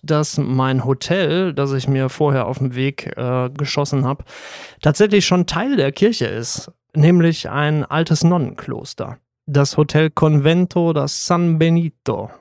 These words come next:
Insgesamt schon eine sehr schöne Lage, weil es so eher im Altstadt- und Hafenteil, äh, liegt. Also man kommt quasi aus dem Hotel raus und geht, äh, fünfzig Meter nach links und ist dann,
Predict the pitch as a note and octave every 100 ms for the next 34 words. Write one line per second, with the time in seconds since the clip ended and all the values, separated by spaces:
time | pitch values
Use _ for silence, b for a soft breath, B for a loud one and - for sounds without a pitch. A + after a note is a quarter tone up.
0 | _ _ _ A3 G3+ - D#3 C#3 C3+ F#3+
1 | - E3 D#3 D3+ C#3 D3 E3 - E3+ E3
2 | C#3 C3+ - D#3+ D#3+ D3 D3 D3+ C3+ C3
3 | D#3 D#3 C3 D#3 C3+ C3+ D#3+ - D3 C#3+
4 | B2 C#3+ - D3 - C3 C3+ C3+ - C#3+
5 | C3+ C3 C3+ C3+ C3+ D3+ E3+ - - C#3+
6 | C#3 C3+ C#3 - D3+ - C#3+ C#3 C3+ E3+
7 | - D3 D3 B B B - D3+ - D3
8 | D3 C3 C3 D#3 - C#3 C3 C3+ C#3 -
9 | C3+ C#3 D3+ C#3+ C#3 C#3 C#3 C#3 C3+ C3
10 | C#3 D#3 C3+ B2 C3+ - B2+ C3 C#3